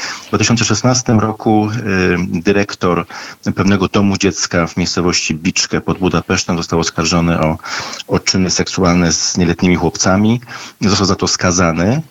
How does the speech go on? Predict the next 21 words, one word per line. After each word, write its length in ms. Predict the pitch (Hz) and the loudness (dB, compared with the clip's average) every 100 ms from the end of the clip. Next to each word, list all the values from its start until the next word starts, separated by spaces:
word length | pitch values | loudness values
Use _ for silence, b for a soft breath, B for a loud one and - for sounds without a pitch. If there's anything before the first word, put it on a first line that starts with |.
| B B B B | B B B B
ale 120 | 104 | 0
w 20 | |
tym 120 | 127 | 2
samym 240 | 117 170 170 | 2 2 2
procesie 520 | 139 - 151 - 139 135 | 0 0 0 2 2 0
został 240 | 131 127 127 | -4 0 0
skazany 360 | - 123 123 | 0 2 2
również 220 | 120 120 | 2 2
jego 140 | 120 110 | 2 2
zastępca, 880 | 110 - - 104 - - 80 78 95 127 | 2 0 0 -2 -2 -2 0 -2 -4 -6
e, 100 | 95 | -6
pan, 400 | 87 92 85 87 | -2 0 2 2
e, 80 | 87 95 98 85 - | 0 -2 -2 -2 2
Endre 320 | 104 101 92 | 2 2 0
Kunio, 520 | - 95 82 80 117 117 | 0 0 2 2 0 0
właśnie 280 | 95 - | -2 -2
ten, 240 | - 98 98 - - - | -2 0 0 -4 -18 -6
którego 220 | 92 90 | -2 0
dotyczy 460 | - - - 82 | 0 -2 0 0
akt 220 | - - - | -2 -4 -2
łaski, 520 | 76 - - 113 | -2 -2 -2 -2